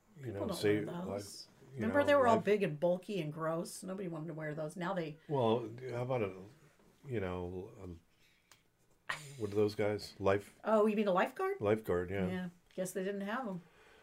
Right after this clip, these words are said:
Speaker 1: Now we're entering the realm of the sixties, and
Speaker 2: Oh.
Speaker 1: this will get even weirder, I'm sure. In nineteen sixty, Wallace Jackson, twenty-two, was killed in a quarry accident. I guess it's not that weird, but we're still dying, and we haven't figured out what,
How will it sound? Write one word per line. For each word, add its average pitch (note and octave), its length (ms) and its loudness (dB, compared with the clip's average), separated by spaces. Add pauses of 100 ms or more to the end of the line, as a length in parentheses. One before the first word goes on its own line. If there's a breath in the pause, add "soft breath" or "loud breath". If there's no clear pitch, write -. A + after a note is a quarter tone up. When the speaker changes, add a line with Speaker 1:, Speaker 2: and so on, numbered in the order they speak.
Speaker 1:
Now D#3 220 12
we're F3 100 12
entering E3 280 12
the B2+ 120 10
realm A#2+ 280 10
of B2+ 100 6
the A2+ 100 0
sixties, G2 600 0
and G2+ 80 4 (180)
Speaker 2:
Oh. G#2+ 40 8
Speaker 1:
this D#3 260 10
will C#3+ 120 10
get B2 280 10 (760)
even A#2 320 6
weirder, G2 500 8
I'm F#2+ 100 -4
sure. F#2 380 4 (1120 soft breath)
In A#2+ 60 0
nineteen C3+ 360 8
sixty, F3 400 8
Wallace C3 460 10
Jackson, C3+ 460 6
twenty-two, A#2+ 460 2
was A2+ 180 2
killed E3 360 2
in D3 80 6
a C3 60 2
quarry C#3+ 360 6
accident. F2+ 360 2
I F2+ 60 -4
guess D#2+ 100 -6
it's E2 120 -12
not D#2+ 160 -4
that E2+ 220 -2
weird, F2 300 -4
but F#2 100 2 (160)
we're G2+ 80 -2
still A#2 260 6
dying, G2 460 8
and F#2 160 4
we G2+ 60 6
haven't F#2 160 0
figured F2+ 180 2
out F#2 240 2
what, G#2 180 -6